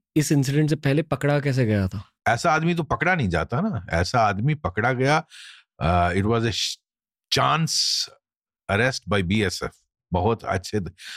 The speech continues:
Speaker 2: और कितने लोगों की कुर्बानी लग के ऐसे बंदे को पकड़ा गया, because वो इतना dangerous आदमी थ-, है, अभी भी है। और उसी ने पार्लियामेंट अटैक ऑर्केस्ट्रेट किया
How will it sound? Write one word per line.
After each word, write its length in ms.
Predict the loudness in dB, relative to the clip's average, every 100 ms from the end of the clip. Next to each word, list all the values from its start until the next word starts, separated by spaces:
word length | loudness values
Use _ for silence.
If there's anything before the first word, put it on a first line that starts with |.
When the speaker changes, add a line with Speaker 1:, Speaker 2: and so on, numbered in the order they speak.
| -10 -2
Speaker 2:
और 280 | 0 -2 -6
कितने 340 | -6 -2 0 2
लोगों 500 | 2 2 2 0 -2 -6 _ -4
की 140 | -2
कुर्बानी 680 | 0 0 2 2 2 0 0
लग 280 | 2 2 0 -2 -2
के 240 | 0 -2 _ _ -4
ऐसे 220 | -2 -2
बंदे 300 | -2 0 -2
को 120 | -4
पकड़ा 340 | -6 -6 -6 -6
गया, 260 | -8 -12 -16 _ _ _ _ _ _ _ -2
because 300 | 0 0 -2 -12 -12 -14 _ _ _ -2
वो 180 | 0 2
इतना 260 | 0 -2
dangerous 580 | -2 0 0 2 0 -2
आदमी 320 | -4 -4 -6
थ-, 200 | -8 -12 -18 _ _ -2
है, 280 | 0 0 -2 -6 -2
अभी 180 | 0
भी 220 | 2 0 -2
है। 140 | -8 -8 -16 -16 -16 -14 -2
और 260 | 0 2 2
उसी 320 | 0 0 0
ने 100 | 0
पार्लियामेंट 580 | 0 2 2 0 0 -2
अटैक 400 | 0 0 0 0
ऑर्केस्ट्रेट 640 | -2 -2 -4 -2 -4 -2
किया 340 | -2 0 0